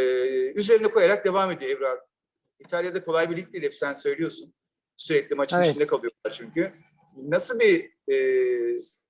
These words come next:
Speaker 1: kariyer bekliyor sence Ebrar'ı İtalya'da?
Speaker 2: Vallahi Ebrar çok hırslı bir oyuncu. Gerçekten, e, yani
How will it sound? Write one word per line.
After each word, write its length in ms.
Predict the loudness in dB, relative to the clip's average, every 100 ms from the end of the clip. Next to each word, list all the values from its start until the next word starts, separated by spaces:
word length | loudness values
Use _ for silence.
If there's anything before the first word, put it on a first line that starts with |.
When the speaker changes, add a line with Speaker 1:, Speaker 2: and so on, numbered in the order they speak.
| _ _ _ _ -20 _ _ _ -4
Speaker 1:
kariyer 380 | 0 4 4 2
bekliyor 460 | -4 -8 -8 -8 -8
sence 380 | -6 -6 -4 -6
Ebrar'ı 460 | -4 -4 -4 -6 -10 -20
İtalya'da? 420 | -4 -2 -2 2
Speaker 2:
Vallahi 520 | 4 6 6 6 4
Ebrar 360 | 0 -2 -2 -2
çok 260 | -6 -6
hırslı 360 | -8 -8 -6 -4
bir 100 | 0
oyuncu. 720 | 0 -2 -6 -10 -8 -8 -8 -14 -2
Gerçekten, 720 | 0 2 0 -4 -2 -4 -4
e, 180 | -8 -4 -2 -2 -2 -2 -2 -4 -6 -4
yani 640 | -2 -2 -2 -2 -2 -6